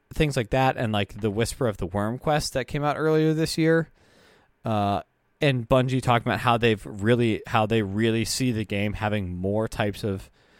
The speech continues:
kinda end game content like that, it makes me really excited for, um,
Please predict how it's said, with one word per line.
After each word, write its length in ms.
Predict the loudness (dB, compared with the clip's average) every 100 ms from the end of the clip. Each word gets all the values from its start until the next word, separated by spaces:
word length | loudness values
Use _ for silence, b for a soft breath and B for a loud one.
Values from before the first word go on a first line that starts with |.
| b _
kinda 280 | -6 -6 -6 -4
end 200 | -4 0
game 260 | -2 -2
content 560 | -6 -8 -8 -4 -4 -4
like 220 | -6 -4
that, 240 | -2 -2 -2 b b b _ -6
it 160 | -2
makes 240 | 2 2 2
me 140 | 0
really 420 | 0 2 2 2
excited 720 | 0 -2 -2 0 0 -2 -6
for, 640 | -10 -6 -4 -2 -2 -6 -8 b b b b b _
um, 480 | -10 -8 -8 -10 -14